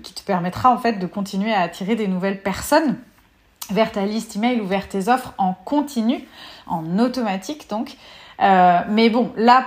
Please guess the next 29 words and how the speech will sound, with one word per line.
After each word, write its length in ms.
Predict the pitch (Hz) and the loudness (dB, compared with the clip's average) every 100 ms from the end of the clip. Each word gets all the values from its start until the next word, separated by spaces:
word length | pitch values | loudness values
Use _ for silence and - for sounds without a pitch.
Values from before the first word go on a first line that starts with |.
| - | -2
pour, 240 | 233 202 | -2 2
euh, 240 | 190 180 | 2 2
pour 280 | 170 - 190 | -2 -8 -14
ce 120 | - | -8
cas, 300 | 180 226 220 208 | -4 4 4 6
on 40 | |
va 140 | 175 | 2
prendre 280 | 175 - 202 | 0 -2 -2
l'hypothèse 540 | 190 185 165 196 208 190 | -2 -4 -4 0 0 0
d'un 200 | 180 170 | -4 -4
challenge 380 | 190 185 220 | -4 -2 0
avec 340 | 214 170 175 - | 0 -2 -4 -4
une 100 | 175 | -2
date 220 | 208 208 | 0 -2
de 100 | 185 | -4
début 340 | 170 180 214 262 | -4 -2 -2 -2
et 80 | 202 | -2
une 160 | 190 175 | -2 0
date 200 | 214 190 | 0 0
de 120 | 175 | -6
fin, 260 | 165 214 240 | -2 0 0
puisque 240 | - - 220 | -2 -8 -4
bah, 200 | 185 170 | -2 -2
on 40 | |
commence 440 | 170 214 196 190 - | -4 -2 0 -2 -4
tous, 320 | 285 277 - | -4 -4 -2
euh, 320 | 190 170 160 - | -2 -2 -6 -8
en 140 | 185 | -8
général 460 | 170 175 196 220 | -6 -2 2 0